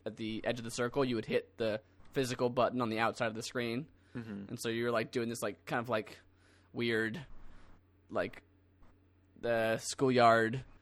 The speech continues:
Speaker 1: like, clapping, hand patting game with the machine, basically. And then, like, every now and then, like, different, different kinds of circles would come out, and you'd have to, like, swipe your hand across the screen in weird, like, arcs and motions to, to do stuff.
Speaker 2: That
Speaker 1: Japanese
Speaker 2: sounds,
Speaker 1: arcades are crazy.
Speaker 2: That sounds insane.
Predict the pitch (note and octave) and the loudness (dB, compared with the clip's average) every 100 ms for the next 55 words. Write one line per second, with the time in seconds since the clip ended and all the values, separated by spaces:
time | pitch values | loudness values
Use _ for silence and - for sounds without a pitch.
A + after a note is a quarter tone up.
0 | - _ - G#2 F#2+ - - A#2+ A#2+ B2+ | -20 _ -6 -6 -6 -6 0 2 2 0
1 | A#2+ A2+ A#2 G#2 F2+ - C#3+ B2+ B2 B2+ | 0 -4 -8 -12 -20 -12 -2 0 0 0
2 | A#2+ A#2 A#2+ A#2+ A#2 A2+ A#2 - A#2+ A#2+ | 0 0 -2 -2 -2 -4 -6 -4 -2 0
3 | A2+ A#2 A#2+ A#2 A2+ B2 - - - - | 0 0 -2 0 2 2 -2 -16 -20 -12
4 | - B2 C3 B2+ C3+ C3+ C3+ B2 B2+ B2+ | -2 2 4 4 6 6 6 6 4 4
5 | B2 A#2 - C3 A#2+ - D#3 E3+ C#3+ - | 2 0 -2 -4 -4 -6 -4 -2 -2 4
6 | C#3+ C3+ B2 C#3+ C3+ B2+ B2 - B2 B2 | 4 4 0 0 0 0 -2 -2 2 2
7 | A2+ B2 C3+ B2+ - - B2+ C3+ C3 B2+ | 0 -2 0 -2 0 4 4 4 0 2
8 | B2+ C3+ A#2+ B2 - C3 A#2+ A2+ A2+ A2+ | 2 2 0 -4 -2 -2 0 -2 -2 -2
9 | A#2 A#2+ A2+ B2 A#2+ - - A2 A2+ A2+ | 2 0 2 0 0 -2 -6 -4 -2 -2
10 | A2+ A2 - A2+ G#2+ A2+ - - - - | -4 -6 -4 0 0 -2 -8 -20 -20 -20
11 | - - - - - - - _ _ _ | -20 -20 -20 -20 -20 -20 -20 _ _ _
12 | - A2 G#2+ - G#2+ A#2 - - - _ | -12 -4 -4 -2 -4 -6 -12 -20 -20 _
13 | - - - D3+ E3 D#3+ D3 A#2+ B2+ A#2 | -20 -14 -6 6 6 8 4 4 4 2
14 | A2+ A#2 G#2+ A2 A2+ A#2+ B2+ B2 F#2+ - | 2 2 2 0 -2 -2 -2 -4 -10 -10
15 | F#2 | -12